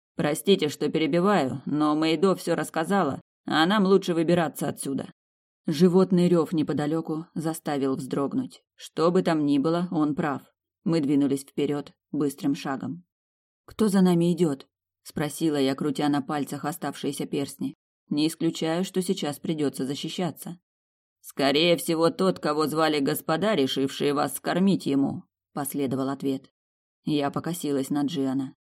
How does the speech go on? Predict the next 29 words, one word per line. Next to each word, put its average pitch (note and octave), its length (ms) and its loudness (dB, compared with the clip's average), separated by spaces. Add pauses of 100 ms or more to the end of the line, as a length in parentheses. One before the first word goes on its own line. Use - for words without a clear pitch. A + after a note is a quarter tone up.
(300)
Это G3 280 -2
вполне G#3+ 400 2
может D3 240 2
быть B2+ 160 -2
правдой. C3+ 440 -6 (540)
Хотя F3+ 360 -2
и G#3+ 140 -2
его G#3+ 280 2
появление C#3+ 640 2
вызывает C#3+ 640 -4
тьму D#3 280 -2
вопросов. C#3+ 540 -4 (560)
"Откуда G3 400 6
вы F#3+ 100 8
знаете F3 400 4
Мэйдо?" E3 460 -2 (640)
"Она E3+ 340 4
сама G#3 320 4
пришла D3+ 420 2
ко C#3+ 120 0
мне C#3+ 180 4
в C3+ 80 -2
горы", C#3+ 400 0 (260)
сказал D#3+ 520 -4
он, D3 140 -2
бросая D#3 420 -4
взгляд C#3+ 360 -4
через D3 260 -4
плечо. C#3 500 -6